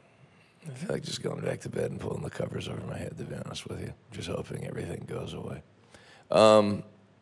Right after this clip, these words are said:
thirty-six in Dallas-Fort Worth. Seventeen in Quebec. That's not, it's a different cold there. So I'm very happy.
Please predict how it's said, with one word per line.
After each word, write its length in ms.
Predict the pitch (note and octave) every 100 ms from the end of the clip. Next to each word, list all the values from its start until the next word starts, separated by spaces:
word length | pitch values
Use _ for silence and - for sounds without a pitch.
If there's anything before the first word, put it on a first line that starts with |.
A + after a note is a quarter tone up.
| - -
thirty-six 540 | A2+ A2 G2+ G#2+ -
in 140 | F2+
Dallas-Fort 500 | D#2+ F#2 F2 - D#2+
Worth. 260 | C#2 C#2 - - - - _ _ - _ - - - - - _ - _ - - _ _ - - - _ - - - - - -
Seventeen 580 | - - A2+ A#2+ G#2 B2
in 80 | A#2
Quebec. 600 | G2 F#2 F#2+ G2 F#2+ -
That's 220 | - -
not, 260 | D3 C3+ G2 - - - - - _ _ _ - - - - - - - - -
it's 160 | - -
a 40 |
different 440 | F3 E3 - A#2+ F#2+
cold 340 | - F2+ D#2
there. 200 | - - - - _ - - - - - - - - _ - _ - _ -
So 220 | - D3+
I'm 120 | D3
very 220 | F3 F#3
happy. 420 | D#3 D#3 C#3 G#2+